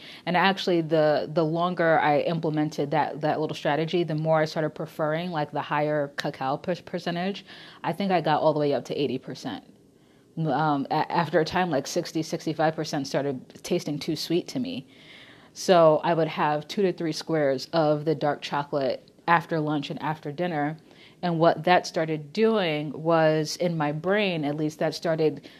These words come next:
disconnecting the, uh, addiction to brownies and chocolate chip cookies and, and making a new connection to expecting those, uh, two to three squares of dark chocolate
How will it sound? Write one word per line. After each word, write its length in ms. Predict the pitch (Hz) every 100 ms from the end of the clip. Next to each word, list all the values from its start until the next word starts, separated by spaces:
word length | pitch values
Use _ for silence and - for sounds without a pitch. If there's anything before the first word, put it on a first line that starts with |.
| - - 151
disconnecting 1000 | 190 190 - 190 165 156 - 185 214 240 - - - -
the, 680 | 170 180 170 160 156 151 151 -
uh, 160 | 147 -
addiction 760 | 160 131 156 - 196 185 185
to 360 | - 190 165 156
brownies 480 | 151 151 156 165 160
and 100 | 151
chocolate 300 | 165 156 160
chip 200 | 175 -
cookies 460 | 175 160 196 202 -
and, 360 | 165 160 - -
and 320 | 160 151 156
making 340 | 170 165 175 -
a 80 | 160
new 320 | 156 151 151
connection 800 | - 170 160 - 196 208 220 - - - -
to 220 | - 190 -
expecting 920 | - - - 147 - 180 190 220 - - -
those, 540 | 175 165 160 160 - -
uh, 220 | 165 156
two 180 | 156 196
to 80 | 175
three 180 | 165 156
squares 320 | - 151 147
of 80 | 143
dark 180 | 147 -
chocolate 540 | - 143 147 120